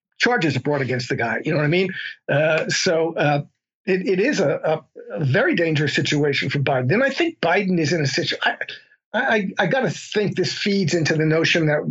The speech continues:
we gotta get rid of Biden. We gotta, uh, replace Biden somehow.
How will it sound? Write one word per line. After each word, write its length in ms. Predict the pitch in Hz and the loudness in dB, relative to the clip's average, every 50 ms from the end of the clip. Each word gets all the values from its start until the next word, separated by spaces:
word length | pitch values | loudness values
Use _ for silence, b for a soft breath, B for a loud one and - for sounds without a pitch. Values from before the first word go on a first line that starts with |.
| - - B B B B B B - | -8 -8 B B B B B B -2
we 200 | 160 175 170 165 | 0 2 2 2
gotta 220 | 147 180 170 156 | 2 2 2 2
get 220 | 147 143 160 156 165 | 2 2 0 0 2
rid 160 | 156 160 156 | 2 2 2
of 80 | 147 127 | 2 2
Biden. 400 | 147 151 160 156 143 143 151 143 | 2 2 2 2 2 2 2 2
We 80 | 151 | 2
gotta, 320 | 147 165 156 151 - - - _ _ _ _ _ _ - - - - - - - - - - - | 2 2 2 2 0 -2 -4 _ _ _ _ _ _ -10 -10 -10 -8 -6 -6 -6 -6 -4 -2 -2
uh, 180 | - 151 - - 196 - | -2 -2 -2 -4 -6 -2
replace 460 | - 156 165 - - 185 185 170 - | -2 0 0 0 2 2 2 0 0
Biden 380 | - 165 165 170 165 160 160 151 | 0 0 0 2 2 0 0 0
somehow. 560 | - 170 156 151 131 156 165 156 147 151 147 | 0 0 0 2 2 2 2 2 2 0 -2